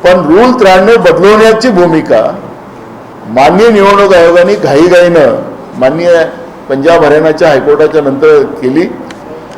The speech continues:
आणि आपल्याला माहितीसाठी आणि आश्चर्य असं लागेल की अठ्ठेचाळीस तासात केंद्रीय सरकारने, मोदीच्या सरकारने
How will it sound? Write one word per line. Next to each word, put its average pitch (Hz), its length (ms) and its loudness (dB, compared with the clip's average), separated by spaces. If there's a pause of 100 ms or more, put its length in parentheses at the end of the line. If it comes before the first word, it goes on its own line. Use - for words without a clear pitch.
(300)
आणि 165 180 0
आपल्याला 196 480 2
माहितीसाठी 190 560 0
आणि 180 100 0
आश्चर्य 185 480 2
असं 175 160 0
लागेल 139 380 0
की 160 120 -4
अठ्ठेचाळीस 214 760 0
तासात 135 320 0 (1900)
केंद्रीय 180 500 2
सरकारने, 180 600 2
मोदीच्या 185 640 0
सरकारने 185 600 2